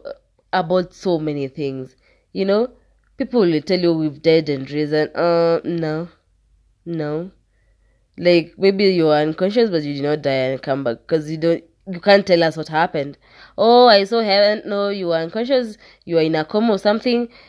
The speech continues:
And these are just things we've been told, and you just imagine, we start imagining, and you think that when you die, you just see these white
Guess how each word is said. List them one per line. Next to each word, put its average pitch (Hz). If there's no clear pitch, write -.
And 247
these 277
are 202
just 190
things 185
we've 160
been 151
told, 190
and 180
you 180
just 202
imagine, 247
we 202
start 247
imagining, 190
and 170
you 165
think 196
that 160
when 170
you 160
die, 196
you 185
just 185
see 196
these 175
white 180